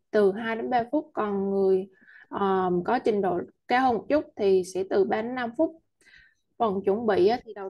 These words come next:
tiên á, con phải có một cái outline, outline trước để nói về các ý, ờm, soạn thảo ra các ý trước. Thì hôm nay thì cái chủ đề mà cô gợi ý với các con là, ờ, về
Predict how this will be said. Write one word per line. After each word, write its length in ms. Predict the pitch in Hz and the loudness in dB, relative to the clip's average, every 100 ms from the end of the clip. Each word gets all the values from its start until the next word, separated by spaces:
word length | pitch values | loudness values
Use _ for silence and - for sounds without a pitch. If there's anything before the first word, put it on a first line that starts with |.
| - | -8
tiên 180 | 240 240 | -8 -8
á, 80 | - | -6
con 180 | 233 226 - | -4 -4 -4
phải 100 | 180 - | -4 -2
có 200 | 220 269 | -2 -2
một 80 | 247 - | -6 -6
cái 100 | - 240 | -2 2
outline, 440 | 226 226 233 226 220 - - - - - | 4 4 2 0 -4 -8 -20 -20 -8 0
outline 340 | 240 233 226 226 | 2 4 2 2
trước 240 | 302 359 359 - - - | 6 6 6 -2 -8 -6
để 100 | 185 | -4
nói 280 | 208 240 | -2 -2
về 140 | 339 190 | -2 -4
các 260 | - 302 | -4 -6
ý, 400 | - 262 311 349 - _ - - _ - | -2 0 2 0 -6 _ -20 -20 _ -12
ờm, 840 | 208 214 208 208 208 202 202 202 208 _ _ _ _ _ _ _ 277 - - _ _ - | -6 -4 -4 -4 -4 -4 -2 -4 -8 _ _ _ _ _ _ _ -20 -20 -20 _ _ -12
soạn 220 | 240 - - | -10 -10 -14
thảo 180 | - 254 | -16 -14
ra 80 | 254 | -10
các 160 | 302 | -8
ý 240 | - 285 311 | -4 -4 -2
trước. 300 | 349 359 392 - _ _ - - _ _ - | 2 2 2 -2 _ _ -20 -20 _ _ -6
Thì 160 | 208 220 | 0 0
hôm 220 | 240 247 | -2 -4
nay 240 | 247 247 240 | -6 -6 -6
thì 200 | 202 190 | -8 -6
cái 120 | 269 | -8
chủ 200 | 269 190 | 0 0
đề 260 | 233 226 202 | 2 0 -2
mà 140 | 190 190 | -14 -14
cô 180 | - 226 | -10 -6
gợi 220 | 196 180 | -6 -4
ý 200 | 233 277 | -4 -2
với 100 | 302 | -2
các 140 | 294 294 | -4 -8
con 240 | - 226 226 | -6 -4 -4
là, 400 | 202 190 180 175 - - - | -4 -2 -4 -8 -14 -20 -10
ờ, 220 | - 196 185 | -4 -4 -4
về 540 | 202 190 185 185 180 | -6 -4 -4 -4 -4